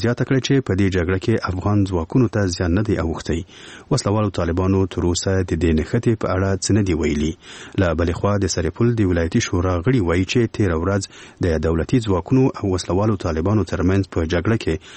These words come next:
له دواړو خواوو څخه څلوېښت کسان مړه او ټپیان شوي او طالبانو په سنچارک ولسوالۍ کې یوه ستراتیژیکه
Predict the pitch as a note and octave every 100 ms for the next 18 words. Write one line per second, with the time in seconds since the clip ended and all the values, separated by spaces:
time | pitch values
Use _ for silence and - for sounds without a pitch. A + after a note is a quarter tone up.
0 | - - F2+ E2+ G#2+ A#2+ A#2+ - G#2 G#2+
1 | D#2+ - - G2 G2+ - E2 D#2+ B2 -
2 | F2+ - F2+ E2+ G2+ C3 A2 F#2+ F2 E2+
3 | D#2 - A#2+ C3 - - - - F#2 E2+
4 | E2 E2 F#2+ G2 G2+ - F2 D#2+ - -
5 | - D#2+ G2 A#2+ A2 F#2 - D#2+ E2 F2
6 | G2+ G#2 - - - F2 D#2 - E2 -
7 | D#2+ G2+ - F#2+